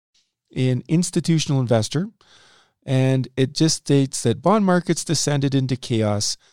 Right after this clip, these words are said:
Now pros are calling for structural change. This is in reference to what you talked about, this illiquidity that occurred in the bond market in March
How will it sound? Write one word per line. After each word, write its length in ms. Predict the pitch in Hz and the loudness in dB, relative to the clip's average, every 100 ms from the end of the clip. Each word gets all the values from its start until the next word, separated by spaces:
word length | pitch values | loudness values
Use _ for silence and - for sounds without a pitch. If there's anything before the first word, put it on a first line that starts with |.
| _ _ - | _ _ -6
Now 180 | 139 | -4
pros 420 | 127 - 147 151 139 | -2 4 4 4 2
are 40 | |
calling 380 | - 127 123 120 | 2 4 4 2
for 140 | - | -2
structural 500 | 113 - 113 - 120 | -4 0 -2 -2 -4
change. 560 | 110 127 120 104 - - - - - _ | -2 -2 -2 -4 -8 -14 -20 -20 -20 _
This 220 | 175 202 | 2 4
is 140 | 175 147 | 2 2
in 100 | 135 | 2
reference 400 | 131 - 131 - | 0 0 -4 -2
to 100 | 127 | -2
what 120 | 123 | -2
you 100 | 147 | -4
talked 320 | 127 113 - | -4 -6 -6
about, 320 | 117 117 - | -4 -4 -4
this 240 | 120 110 - - - _ _ _ _ - | -6 -4 -8 -14 -20 _ _ _ _ -2
illiquidity 1000 | 160 151 156 - 165 156 127 123 185 170 | 0 2 0 2 2 4 2 0 -4 -6
that 100 | 127 | -6
occurred 460 | 127 - 123 120 123 | -6 -4 -2 -2 -4
in 80 | |
the 60 | 123 | -4
bond 280 | 110 120 120 | -2 -2 -2
market 360 | 120 117 - 117 | -2 -4 -6 -6
in 100 | 113 | -4
March 480 | 123 107 139 - | -2 -2 -4 -8